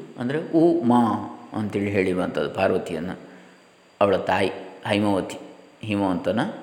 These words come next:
ಮಗಳು ಹೈಮವತಿ. ಆ ಹಿಮವಂತನ ಪತ್ನಿ ಯಾರು? ಈ ಪಾರ್ವತಿಯ ತಾಯಿ.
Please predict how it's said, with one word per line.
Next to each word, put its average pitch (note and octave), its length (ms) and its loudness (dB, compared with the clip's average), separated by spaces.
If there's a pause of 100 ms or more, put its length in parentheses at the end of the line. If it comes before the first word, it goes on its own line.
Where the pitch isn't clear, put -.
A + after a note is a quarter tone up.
(1200)
ಮಗಳು G#2+ 320 4
ಹೈಮವತಿ. G2+ 680 2 (2500)
ಆ A2+ 380 4 (100)
ಹಿಮವಂತನ C3+ 540 0 (140)
ಪತ್ನಿ C#3+ 540 -2 (480)
ಯಾರು? G#2+ 480 2
ಈ A2 140 -2
ಪಾರ್ವತಿಯ G#2 460 2
ತಾಯಿ. G#2+ 720 -2